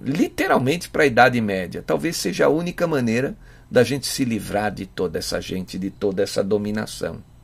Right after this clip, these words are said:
Isso vai custar caro à humanidade, né? Quantos anos de evolução, quantos séculos de evolução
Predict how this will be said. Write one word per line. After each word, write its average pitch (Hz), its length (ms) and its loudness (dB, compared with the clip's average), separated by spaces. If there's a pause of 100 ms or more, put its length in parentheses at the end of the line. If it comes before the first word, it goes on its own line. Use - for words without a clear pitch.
(1500)
Isso 135 260 0
vai 175 160 12
custar 196 560 6
caro 180 340 12
à 120 40 12
humanidade, 101 680 2
né? 82 240 -10 (240)
Quantos 139 560 8
anos 113 360 8
de 107 100 0
evolução, 98 540 0
quantos 147 360 -2
séculos 95 720 -2
de 98 120 -2
evolução 92 680 -2